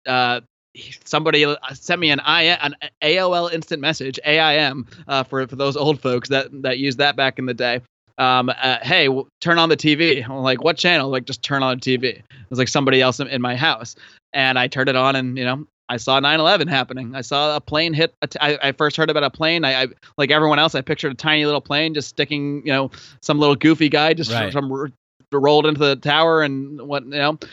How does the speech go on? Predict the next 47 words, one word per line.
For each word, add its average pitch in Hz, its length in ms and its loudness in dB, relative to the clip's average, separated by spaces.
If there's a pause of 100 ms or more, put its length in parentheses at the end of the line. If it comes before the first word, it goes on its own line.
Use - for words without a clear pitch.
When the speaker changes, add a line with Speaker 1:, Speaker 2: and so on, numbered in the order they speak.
(200)
Speaker 1:
and 135 200 0
I 135 160 4
s-, - 260 -6 (220)
you 131 80 -6
know, 143 100 0
saw 147 280 2
that 156 160 2
this 156 120 -6
was 139 120 -8
definitely 175 260 -2
more 175 180 2
than 151 140 -2
that. 196 260 2
And 139 80 -6
then 139 320 -6
live 156 340 2
on 180 160 -4
T 185 160 -8
V, 196 140 -4
saw 135 220 -2
that 143 160 0
other 147 180 -2
plane 156 260 0
hit. 156 200 2
And 127 180 -4 (640)
as 147 320 0
you 170 60 -2
can 165 120 0
imagine, 175 420 0 (100)
blew 143 380 4
my 190 180 4 (140)
fucking 151 260 0
mind. 160 360 0
I 113 100 2
mean, 135 100 0
I 135 160 2
just 151 260 -6
could 156 140 2
not 139 200 2
even 143 180 2
believe 139 400 4
what 143 100 2
I 143 80 2
was 135 140 0
seeing, 147 460 -2 (300)
that, 139 420 0 (120)
um, 131 440 -2